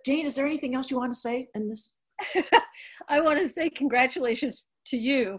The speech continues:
Speaker 2: for ten years of being on the air. And, and you, I know you do so much prep work every week to make sure that the guests are, are understood and that you ask great questions. And always for me, welcoming,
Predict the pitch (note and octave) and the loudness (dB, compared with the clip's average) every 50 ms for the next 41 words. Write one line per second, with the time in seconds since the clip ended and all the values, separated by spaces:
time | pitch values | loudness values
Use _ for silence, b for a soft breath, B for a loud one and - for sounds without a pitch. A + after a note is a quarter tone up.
0 | - - G3+ G3 - - C4+ B3+ A#3+ A#3 A#3 A#3 A#3 A3 G#3+ G#3+ G#3+ G#3 G#3 B3 | -10 -12 -14 -14 -8 -4 -2 0 0 0 -2 -2 -2 -2 -2 -2 -4 -6 -6 -6
1 | - - - - _ G3 G3 F#3+ F#3+ F#3 - _ _ A#3 A3+ A3 A3 A3 A3+ A3 | -8 -10 -14 -14 _ -6 -4 -4 -4 -6 -10 _ _ -2 -2 0 0 0 -2 -4
2 | - G#3 G#3+ G#3 G3+ F#3+ F#3+ G3 G3 G3+ G3+ G3+ G3 G3 _ _ _ _ _ _ | -4 -4 -4 -4 -4 -6 -6 -6 -6 -6 -6 -8 -8 -10 _ _ _ _ _ _
3 | - G#3+ G#3 G#3+ G3+ G#3 G#3 G3+ - - A3 G#3+ G#3+ G#3+ A3+ - - G#3+ A3 A3+ | 0 2 2 2 0 -2 -6 -10 -8 -6 -6 -4 -2 -4 -4 -4 -4 -4 -2 0
4 | A#3+ A#3 A#3+ A#3 A3 - A3+ A3+ A3+ A3 G3+ - - - B3+ B3 B3 B3 G#3+ G#3 | 0 0 0 -2 -6 -6 -6 -6 -6 -6 -8 -8 -4 -2 0 0 0 -2 -2 -6
5 | - - _ A3+ G#3 G3 - - F#3+ F#3+ F#3 F#3 - _ _ _ - G#3+ A3+ G#3+ | -8 -8 _ -4 -4 -4 -4 -8 -8 -8 -8 -10 -12 _ _ _ -2 -2 -2 -2
6 | G#3+ G#3 G3 F#3 F3 E3+ E3 - - b b b b b b - - A#3 A3 G#3+ | -4 -4 -4 -4 -4 -4 -6 -8 -14 b b b b b b -10 -6 -4 -2 -2
7 | G3+ G3+ - - A3 G#3+ G3 G3 F#3+ F3 - - _ A#3 F#3+ F3 E3 D#3+ - _ | -2 -4 -4 -6 -6 -6 -4 -4 -4 -4 -6 -12 _ -12 -12 -10 -10 -12 -16 _
8 | _ _ _ _ _ - F3+ - A3+ G#3+ G#3+ G#3+ - - G#3 G3 F3+ F3 F3 F#3 | _ _ _ _ _ -20 -10 -2 0 2 2 2 0 -4 -4 -4 -4 -4 -4 -6
9 | F3+ - _ _ _ _ _ _ _ _ _ - F3+ F#3 F#3 G3 G3 G3 F#3+ - | -10 -14 _ _ _ _ _ _ _ _ _ -8 -8 -6 -6 -8 -8 -10 -10 -12
10 | - - - C4+ B3+ B3 B3 A#3+ A3+ B3+ - - G3 F#3+ F#3 F3+ F#3 F#3 F3 G#3 | -8 -2 2 2 2 4 2 0 -2 -4 -6 -6 -6 -4 -4 -4 -6 -8 -10 -10
11 | G3+ - G#3 G#3+ G#3 G#3 G3+ - - - B3 B3+ B3+ - - - G#3+ G#3+ - - | -10 -8 -8 -4 -4 -4 -4 -6 -4 -2 0 0 -2 -2 -4 -4 -4 -4 -4 -10
12 | - G3+ G3+ G3 F#3+ - - - G3+ F#3+ F#3+ F#3+ b b b b b b b b | -12 -12 -12 -12 -14 -16 -14 -12 -10 -10 -10 -12 b b b b b b b b
13 | _ - B3+ C4 C#4 C#4+ C#4+ C#4 - - B3+ B3 A#3+ A#3+ A#3+ A#3+ A#3+ A3 G#3+ G3+ | _ 4 4 4 6 4 2 0 0 -2 0 2 4 4 4 4 2 0 2 2
14 | G#3+ A3 A3 A3+ A3 G#3+ G3 F#3 F3 F3 F3+ | 2 2 0 -4 -4 -4 -4 -4 -6 -8 -10